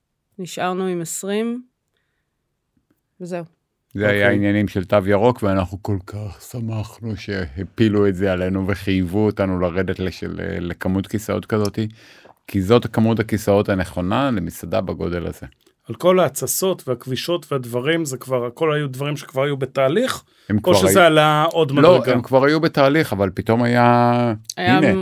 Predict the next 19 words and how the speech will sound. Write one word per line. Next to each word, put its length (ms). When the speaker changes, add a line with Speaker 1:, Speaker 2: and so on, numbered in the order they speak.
Speaker 1:
היה 280
זמן. 100
Speaker 2:
ההסבר 500
האמיתי 640
ללמה 600
בפרקטיקום 1000
צ-, 140
אנחנו 380
צריכים 460
את 100
זה. 120
טאדה, 800
מגפה 420
עולמית. 540
Speaker 1:
אמ, 40
והיינו 720
ב-, 40
אה, 180
ליקטנו, 840